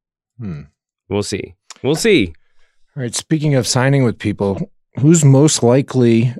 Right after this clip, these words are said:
Speaker 1: slash first to make the jump from A E W to W W E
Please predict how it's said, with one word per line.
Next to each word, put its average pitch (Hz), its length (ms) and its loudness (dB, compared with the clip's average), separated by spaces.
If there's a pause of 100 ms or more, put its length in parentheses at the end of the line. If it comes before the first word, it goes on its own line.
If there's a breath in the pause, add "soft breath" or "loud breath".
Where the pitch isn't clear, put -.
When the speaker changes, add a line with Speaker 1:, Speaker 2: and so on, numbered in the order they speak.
Speaker 1:
slash 107 400 0
first 127 420 -2
to - 80 -2
make 110 460 0 (120)
the 110 80 -2
jump 107 380 2
from 98 340 -2
A 104 100 -2
E 110 200 2
W 95 680 0
to - 100 -10
W 98 360 -2
W 92 420 0
E 80 340 -2